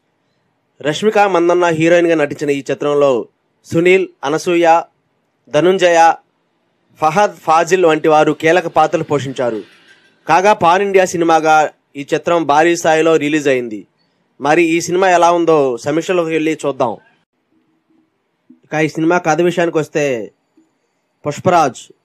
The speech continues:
ఉంచుకున్న దాని కొడుకుగా ఇంటి పేరు కూడా లేకుండా సమాజంలో ఎన్నో అవమానాలను, బాధలను ఎదుర్కొని కసితో పెరుగుతాడు. ఎర్రచందనం స్మగ్లింగ్ చేసే ముఠాలో కూలివాడిగా జీవితాన్ని ప్రారంభించిన పుష్పరాజ్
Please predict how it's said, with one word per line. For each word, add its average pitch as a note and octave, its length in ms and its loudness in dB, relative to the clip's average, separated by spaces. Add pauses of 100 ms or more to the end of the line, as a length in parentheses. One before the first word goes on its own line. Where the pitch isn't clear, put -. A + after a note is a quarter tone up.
(260)
ఉంచుకున్న D3 340 -4
దాని E3+ 180 0
కొడుకుగా E3 420 0
ఇంటి D#3 220 -4
పేరు E3+ 240 -2
కూడా D#3+ 240 -2
లేకుండా C#3+ 460 -2
సమాజంలో D#3 600 0 (120)
ఎన్నో D3+ 220 -2
అవమానాలను, D#3 540 0
బాధలను C#3+ 380 0
ఎదుర్కొని C#3 340 -6
కసితో C#3 420 -6
పెరుగుతాడు. C3+ 520 -6 (1200)
ఎర్రచందనం G3+ 600 2
స్మగ్లింగ్ E3+ 460 -4
చేసే F3 220 0
ముఠాలో E3 420 2
కూలివాడిగా E3 580 2
జీవితాన్ని D#3 480 0
ప్రారంభించిన C#3+ 540 -2
పుష్పరాజ్ D3 580 -2